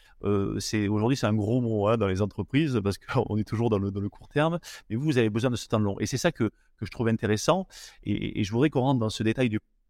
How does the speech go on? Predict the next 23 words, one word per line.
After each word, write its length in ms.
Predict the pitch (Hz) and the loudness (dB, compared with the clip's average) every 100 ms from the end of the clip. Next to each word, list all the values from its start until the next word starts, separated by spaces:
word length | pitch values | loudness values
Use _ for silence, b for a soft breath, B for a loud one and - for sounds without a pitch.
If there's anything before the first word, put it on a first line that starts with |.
| - | 2
plan 160 | 131 | 4
de, 420 | 120 101 98 95 101 | 4 4 2 0 -4
du 140 | 98 | -6
P 120 | 98 | -4
P 180 | 101 135 | 2 2
F, 40 | 147 | 2
du 120 | 113 | 0
plan 100 | 117 | 2
de, 100 | 104 | 2
de 220 | - 104 | -2 -2
performance 400 | 104 104 107 104 | -2 -2 -2 -2
fédérale. 240 | 107 135 | 0 0
Pourquoi ? 340 | 151 135 - 160 | 0 -6 -6 -4
Parce 180 | 131 - | -2 -4
que 100 | 117 | -6
finalement, 560 | - 135 127 160 185 _ b b b | -2 0 2 0 -4 _ b b b
euh, 160 | - 107 | 0 2
au 140 | 110 | 2
départ, 340 | 120 127 151 147 | 0 2 2 2
il 60 | |
y 40 | 117 | 2
a 40 | |
une, 280 | 107 107 | 2 2